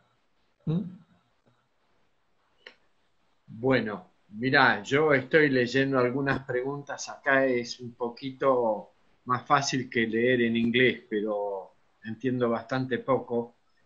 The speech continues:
Speaker 2: y es una de las limitaciones que tiene este moderador en este momento.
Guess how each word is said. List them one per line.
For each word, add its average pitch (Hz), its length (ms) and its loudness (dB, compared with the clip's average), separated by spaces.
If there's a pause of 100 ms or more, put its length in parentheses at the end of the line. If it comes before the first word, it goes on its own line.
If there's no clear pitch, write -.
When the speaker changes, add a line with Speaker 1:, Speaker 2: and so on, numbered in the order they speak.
Speaker 2:
y 127 100 2
es 131 160 0
una 131 220 2
de 117 100 0
las 110 180 -2
limitaciones 117 920 -2 (100)
que - 100 -14
tiene 123 380 -2 (340)
este 131 320 0
moderador 117 640 4
en 127 100 2
este 120 220 -2
momento. 117 580 0